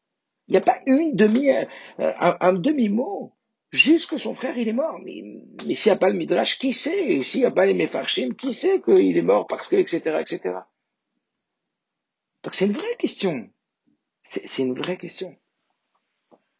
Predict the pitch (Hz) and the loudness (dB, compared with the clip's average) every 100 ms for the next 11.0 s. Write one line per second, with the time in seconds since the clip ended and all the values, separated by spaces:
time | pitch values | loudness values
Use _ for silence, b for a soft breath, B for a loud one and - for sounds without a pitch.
0 | _ _ - 117 117 123 147 135 - _ | _ _ -8 -2 0 2 2 0 -6 _
1 | b b b b b b b b b b | b b b b b b b b b b
2 | b b _ _ - 127 120 117 113 110 | b b _ _ 2 6 8 8 6 4
3 | 107 101 104 - - - - 127 143 131 | 2 0 -2 -6 -8 -8 -6 -2 4 6
4 | 123 139 123 - 127 - 113 - 156 147 | 6 6 2 2 -4 0 -2 0 -2 0
5 | 117 101 - 139 123 107 117 127 120 165 | -2 -4 -4 -4 0 2 2 0 2 4
6 | 151 127 117 110 113 110 107 104 110 135 | 4 4 2 2 -2 -2 -4 -6 -6 -6
7 | 135 110 113 104 - _ _ _ _ - | -8 -10 -12 -18 -20 _ _ _ _ -16
8 | - 110 98 113 127 143 101 - _ - | -6 -4 -4 -2 0 0 -2 -8 _ -18
9 | - 107 120 110 107 139 143 117 98 104 | -12 0 2 2 -2 2 4 4 0 -6
10 | 104 123 - - 110 127 139 104 101 98 | -2 -4 -4 0 4 6 4 0 -4 -6